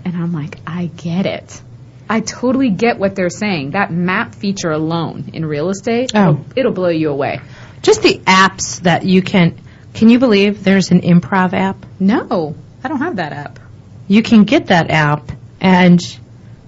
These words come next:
Speaker 2: it's hysterical. Like, you can pull up this improv app, so if you need suggestions from an audience, you can pull up this app.
Speaker 1: See?
Speaker 2: I think
Speaker 1: Therein
Speaker 2: that's brilliant.
Speaker 1: Yeah, therein is the, is the reason to get one.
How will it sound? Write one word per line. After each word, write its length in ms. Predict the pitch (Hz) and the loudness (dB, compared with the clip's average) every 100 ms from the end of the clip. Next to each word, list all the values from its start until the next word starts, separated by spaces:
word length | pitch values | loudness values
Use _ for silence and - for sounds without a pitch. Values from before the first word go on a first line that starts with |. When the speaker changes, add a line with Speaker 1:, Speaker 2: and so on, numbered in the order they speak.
| - | -2
Speaker 2:
it's 180 | 202 - | 0 0
hysterical. 640 | 233 - 277 277 170 - | -2 0 0 2 0 0
Like, 240 | 175 185 | 0 2
you 60 | 220 | 0
can 160 | 220 208 | 2 0
pull 180 | - | 0
up 100 | 226 | 0
this 160 | 226 202 | 0 0
improv 400 | 190 202 202 170 | 2 2 2 2
app, 200 | 170 160 | 2 0
so 120 | - | -4
if 120 | 180 | 0
you 60 | 190 | 4
need 180 | 190 190 | 4 2
suggestions 760 | 214 165 175 175 - 202 196 | -2 0 2 2 2 4 4
from 160 | - 185 | 4 2
an 60 | |
audience, 600 | 170 165 190 196 214 214 - - | 4 4 4 4 4 0 -10 -8
you 120 | 180 | -4
can 180 | 170 190 | 0 0
pull 160 | - 175 | 2 0
up 140 | 175 | 0
this 180 | 170 - | -4 -2
app. 420 | - 151 151 - | -2 -2 -4 -12
Speaker 1:
See? 480 | - - 196 180 202 - - - 185 | -18 -6 -4 -2 -4 -12 -20 -14 -2
Speaker 2:
I 140 | 196 | 2
think 120 | 214 | 4
Speaker 1:
Therein 100 | 240 | 4
Speaker 2:
that's 180 | 262 240 | 4 2
brilliant. 440 | 196 220 214 202 180 | 2 4 6 6 6
Speaker 1:
Yeah, 100 | 196 | 4
therein 440 | 196 247 269 262 262 | 2 2 2 2 2
is 200 | 220 185 | 0 -4
the, 320 | 185 117 - | -6 -6 -4
is 120 | 196 | -4
the 100 | 190 | -4
reason 280 | 180 220 226 | -4 -2 -2
to 60 | 220 | -2
get 160 | 202 | -4
one. 220 | 165 156 | -6 -8